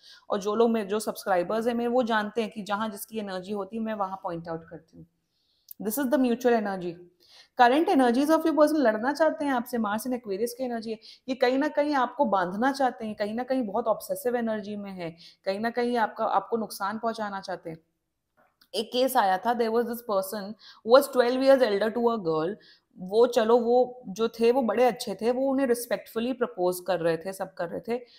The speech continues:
लड़की ने मना कर दिया, एक्सेप्टेबल, ओके, लड़की की नो, नो, सबकी नो, नो, रिस्पेक्ट। अब वो हट रहे हैं, वो, वो लड़की तब भी पीछे पड़ी हुई है उस पर्सन के,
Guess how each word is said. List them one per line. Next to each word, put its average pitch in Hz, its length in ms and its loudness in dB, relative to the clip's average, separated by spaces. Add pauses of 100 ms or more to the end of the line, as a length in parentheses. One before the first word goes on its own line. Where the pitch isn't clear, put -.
(240)
लड़की 233 280 -2
ने 427 140 0
मना 254 240 4
कर 175 200 -2
दिया, - 300 -8
एक्सेप्टेबल, 240 580 0
ओके, 180 580 2
लड़की 190 320 4
की 262 140 -2
नो, 247 220 4
नो, 226 220 -2
सबकी 233 340 -4
नो, 233 160 0
नो, 220 340 -4
रिस्पेक्ट। 196 380 -6 (440)
अब 240 200 6
वो 349 120 8
हट 247 320 6
रहे 262 220 6
हैं, 277 80 4
वो, 294 220 -2 (300)
वो 359 80 6
लड़की 453 340 6
तब 440 280 -4
भी 370 100 6
पीछे 311 320 2
पड़ी 247 280 4
हुई 214 220 0
है 196 60 -2
उस 190 120 -4
पर्सन 170 420 0
के, 170 100 -6